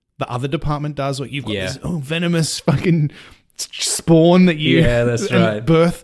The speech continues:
Speaker 1: But he tells it. No one else could deliver that fucking monologue like Christopher Walken, where it's utterly ridiculous. <laughs>
Speaker 2: With
Speaker 1: Right?
Speaker 2: such conviction.
Speaker 1: I mean, obviously it makes no sense, but they say, you know, you give birth to these venomous
Speaker 2: <laughs>
Speaker 1: things, and then and, he, and he's like, "I know, I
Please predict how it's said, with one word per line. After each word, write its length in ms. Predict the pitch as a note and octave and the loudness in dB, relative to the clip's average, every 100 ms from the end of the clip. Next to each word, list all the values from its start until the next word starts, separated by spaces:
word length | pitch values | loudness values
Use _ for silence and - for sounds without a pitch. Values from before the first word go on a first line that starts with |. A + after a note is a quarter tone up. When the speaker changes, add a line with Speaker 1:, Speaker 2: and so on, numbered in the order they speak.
| - - - C3+ | -20 -20 -4 0
Speaker 1:
But 260 | - - | 0 0
he 160 | B2+ B3 | 2 2
tells 360 | - F#3 F#3+ B2+ | 2 2 4 2
it. 260 | A2+ - _ _ _ _ | -2 -8 _ _ _ _
No 240 | F#3+ G#3 C4+ | 2 6 6
one 160 | G#3+ | 6
else 200 | D3+ C3 | 4 2
could 140 | - A2+ | 0 0
deliver 360 | B2+ B2+ A#2 A2 | 2 2 2 0
that 320 | G#2+ G#2+ _ _ - | -4 -8 _ _ -14
fucking 340 | - C3 A#2+ A#2 | -6 -4 -2 -2
monologue 580 | A#2+ A#2 G#2+ A#2 B2 _ _ _ _ - | -2 -4 -8 -10 -14 _ _ _ _ -8
like 140 | C3 - | -6 -4
Christopher 260 | D#3+ C#3+ | -6 -2
Walken, 140 | B2+ C3+ | -2 -2
where 100 | C3+ | -4
it's 160 | C#3+ - _ _ _ | -6 -10 _ _ _
utterly 420 | F#3+ G#3+ G3+ E3+ B2+ | -6 -2 -2 -2 -2
ridiculous. 840 | A#2 A#2+ B2 - - - - - _ _ _ _ _ _ _ - | -4 -4 -6 -8 -16 -16 -20 -20 _ _ _ _ _ _ _ -2
<laughs> 180 | - - | 2 4
Speaker 2:
With 20 | |
Speaker 1:
Right? 220 | F#3+ D3+ | 6 6
Speaker 2:
such 360 | A#2+ F#3+ C3+ - | 4 2 0 -2
conviction. 640 | D3 A#2 A2 A2+ A2+ C#3 | -2 -2 -2 -6 -4 2
Speaker 1:
I 40 | F#3+ | 4
mean, 100 | G#3+ | 6
obviously 460 | B3 D4 C#4+ G3 A3+ | 6 6 4 4 4
it 80 | G3 | 4
makes 240 | A3 - | 4 4
no 120 | F#3 | 2
sense, 340 | D#3 - A3+ - | 2 2 0 0
but 220 | - E3+ | -2 0
they 120 | G3+ | 0
say, 180 | F#3 G#3+ | -2 -2
you 160 | G3 A3 | 0 2
know, 100 | A3+ | 2
you 140 | G#3 | 2
give 200 | G3 D#3+ | 0 0
birth 300 | F#3 G3+ F3+ | 2 2 2
to 80 | F3+ | 0
these 180 | D#3 A#2+ | 0 0
venomous 640 | D3+ F#3+ F#3 D#3+ - - | 0 0 0 -2 -4 -4
Speaker 2:
<laughs> 260 | - B2+ C#3+ | -2 -2 -6
Speaker 1:
things, 480 | - A#3+ C4+ B3 F3+ | -2 0 4 4 4
and 100 | F3 | 2
then 140 | F#3 F3+ | 2 2
and, 280 | F3+ F3 F#3 | 2 2 0
he, 100 | - | -2
and 140 | G3 | -2
he's 80 | F3+ | -2
like, 100 | G3 | -4
"I 80 | C4 | -6
know, 140 | |
I 80 | D4 | -6